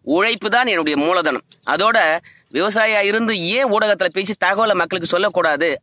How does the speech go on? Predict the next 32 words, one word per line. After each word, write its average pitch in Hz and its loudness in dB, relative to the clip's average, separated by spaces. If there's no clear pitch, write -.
அன்-, 156 0
என்ற 185 0
ஒரு 160 2
ஆசையில 196 0
வந்து 165 0
நிற்கிறேன். 160 -2
இந்த 151 0
விவசாயியை 196 0
நீங்க 151 0
subscribe 208 -2
செய்யறதன் 175 -2
மூலமாக 160 0
மனப்பூர்வமா 202 0
ஏத்துக்கிறீங்க, 170 -2
மனப்பூர்வமா 180 0
ஆதரிக்கீங்க 147 -2
அப்படின்னு 165 -2
எண்ணமாகிறது. 156 0
யாரு 226 2
வந்து 202 0
இங்க 156 0
YouTube-ல 180 -2
பேசினாலும் 156 -2
சரி, 135 -4
நான் 147 0
ஒரு 135 0
விவசாயி 196 0
என்று 170 -2
சொல்லியிருக்காங்களா 160 0
என்று 139 -2
எனக்கு 131 -4
தெரியல. 147 -2